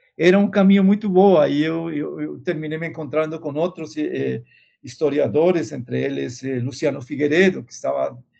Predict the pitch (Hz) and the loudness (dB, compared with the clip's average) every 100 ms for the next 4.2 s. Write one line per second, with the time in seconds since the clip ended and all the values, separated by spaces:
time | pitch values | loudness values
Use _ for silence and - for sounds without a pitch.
0 | _ _ - 120 135 139 160 156 143 147 | _ _ -20 -2 0 2 2 0 0 0
1 | 160 185 196 220 190 196 202 202 226 226 | 2 2 0 -4 -2 4 6 6 2 0
2 | 214 226 202 196 202 202 202 185 170 165 | -2 -2 0 2 4 2 4 6 6 2
3 | 143 180 185 190 190 185 180 - 180 160 | 6 6 6 4 2 0 -4 -2 0 0
4 | 135 | -2